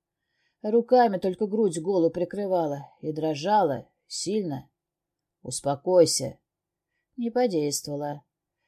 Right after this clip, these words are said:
Она рыдала взахлеб просто, что быстро вывело меня из себя. Я не был еще в такой дерьмовой ситуации. Блядь, она слишком молодая, слишком нежная, как цветок, который я сорвал себе.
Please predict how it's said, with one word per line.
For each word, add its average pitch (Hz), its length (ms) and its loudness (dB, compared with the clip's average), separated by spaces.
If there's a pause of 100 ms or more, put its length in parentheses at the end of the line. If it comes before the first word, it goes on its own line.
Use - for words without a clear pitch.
(160)
Она 160 340 0
рыдала 175 420 4
взахлеб 170 640 0
просто, 147 480 -4
что 220 220 -2
быстро 202 420 0
вывело 190 380 0
меня 160 280 -4
из 143 120 -4
себя. 147 500 -4 (640)
Я 247 220 4
не 214 220 2
был 170 100 2
еще 165 180 -2
в - 60 -12
такой 170 320 0
дерьмовой 156 480 -2
ситуации. 143 800 -4 (480)
Блядь, 170 400 0
она 156 160 -4
слишком 190 400 -6
молодая, 214 600 0 (460)
слишком 196 600 -2
нежная, 208 420 -4
как 208 220 -4
цветок, 226 600 2
который 160 420 0
я 160 100 2
сорвал 175 420 0
себе. 160 500 -4